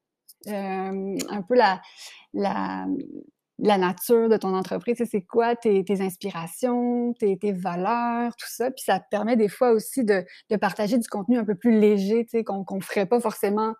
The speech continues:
en publication, mais en story, on peut se le permettre. Heu, aussi, il y avait de, d'interroger tes abonnés en story.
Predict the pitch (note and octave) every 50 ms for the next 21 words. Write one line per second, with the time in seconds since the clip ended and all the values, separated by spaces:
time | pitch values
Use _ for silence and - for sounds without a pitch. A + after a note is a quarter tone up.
0 | _ _ - - G#3 - A3 F#3+ G3+ G3 - G#3 F#3+ F#3 F#3 - A3 A#3+ C#4 -
1 | _ _ _ _ _ _ _ - G#3 G3 F#3+ F#3 F#3 F3+ - - G3+ F#3 G3 A3
2 | A#3+ G#3 F3 F3+ G#3 G3+ - G3 F#3+ F3+ - F3+ - F3 - - _ - - _
3 | _ _ _ _ _ _ _ _ _ _ _ _ _ _ _ _ _ _ _ _
4 | _ _ _ _ - A#3 G#3+ A3 G#3 G#3 G#3+ G#3+ A3 A3 A3+ - - - E4 E4+
5 | E4+ D#4 - G#3+ G#3+ G#3+ G3+ G#3 G3+ A#3+ C4 B3+ G3+ G#3+ G#3 G#3 G3+ G3+ G3+ G3+
6 | G#3 G3+ - C#4 C#4 C#4 B3 A3 C#4 C4+ C#4 A3+ G#3+ F#3+ G#3 G3+ G#3 A3+ B3 A#3
7 | A3+ - G#3+ G3 F#3+ F#3+ G3+ B3 F4+